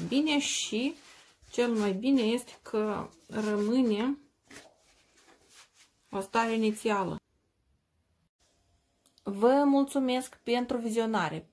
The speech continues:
pentru comentarii, pentru like-uri, pentru tot vă mulțumesc. Nu uitați să intrați și pe Facebook, grupul nostru se numește Knitting is my hobby, se scrie cu K,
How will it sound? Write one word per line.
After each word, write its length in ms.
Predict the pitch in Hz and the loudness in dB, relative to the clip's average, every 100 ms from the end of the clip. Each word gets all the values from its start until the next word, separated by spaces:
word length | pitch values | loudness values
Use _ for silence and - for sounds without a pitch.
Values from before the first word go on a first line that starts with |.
| _ | _
pentru 720 | - 262 262 254 - 254 254 247 | -2 0 0 -2 -2 2 0 0
comentarii, 600 | 247 247 240 165 156 143 | 0 0 0 -2 -2 -4
pentru 480 | 202 214 233 233 | -4 -4 -2 -2
like-uri, 460 | 214 156 143 - - | 2 0 -2 -10 -12
pentru 320 | - 208 208 | -6 -6 -6
tot 380 | 190 214 233 233 | -6 -4 -4 -4
vă 140 | 180 | -6
mulțumesc. 680 | 180 180 190 - 180 - - | -6 -6 -8 -10 -10 -10 -10
Nu 320 | 175 202 240 | -4 -2 -2
uitați 640 | 233 220 214 226 - - - | -2 -2 0 0 -4 -14 -8
să 340 | 196 214 226 - _ - - - _ _ - | -4 -2 -4 -10 _ -20 -20 -20 _ _ -8
intrați 480 | 240 240 220 233 | -4 0 0 -2
și 140 | - 226 | -4 -4
pe 160 | 226 | -4
Facebook, 800 | 220 - 196 202 196 214 - - - - | -4 2 2 2 -2 -2 -4 -20 -20 -6
grupul 420 | 196 208 247 226 | -4 -2 0 0
nostru 360 | 196 202 208 | 0 -2 -4
se 140 | 214 208 | -6 -2
numește 500 | 196 185 196 208 208 | 0 0 -2 -2 -2
Knitting 500 | 196 208 214 214 196 | 0 0 0 0 2
is 160 | 196 | 0
my 180 | 202 185 | 0 -2
hobby, 440 | 190 214 180 165 165 | 0 0 0 -2 -6
se 100 | 160 | -10
scrie 320 | - 208 196 | -4 0 0
cu 140 | 196 | 0
K, 320 | 185 208 180 | -4 0 0